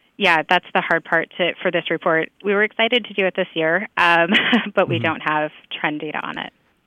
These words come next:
Speaker 2: And just looking at the trend data that you have now that you guys did for this year, what do you think that the next generation, what do you think that they're kind of, do you think they'll continue on with the trends set up by, um, the millennials, or will, will they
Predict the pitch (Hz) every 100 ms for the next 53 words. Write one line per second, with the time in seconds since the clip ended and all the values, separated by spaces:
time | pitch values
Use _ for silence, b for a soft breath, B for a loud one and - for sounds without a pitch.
0 | _ - 170 240 226 214 190 - - 139
1 | 131 127 123 113 113 113 113 107 107 101
2 | 104 113 110 113 - 101 104 98 101 98
3 | 107 98 101 107 - - 127 117 147 214
4 | 214 190 - 131 - _ - 110 110 117
5 | 135 - 113 98 90 90 104 101 113 123
6 | 113 - 95 101 101 107 92 90 82 _
7 | _ - 117 127 120 113 113 - 123 113
8 | 113 101 104 113 101 - 98 95 - -
9 | 110 101 98 - 95 95 - 95 90 87
10 | 85 85 85 - _ _ _ 104 95 92
11 | 95 113 139 156 104 95 - 101 92 92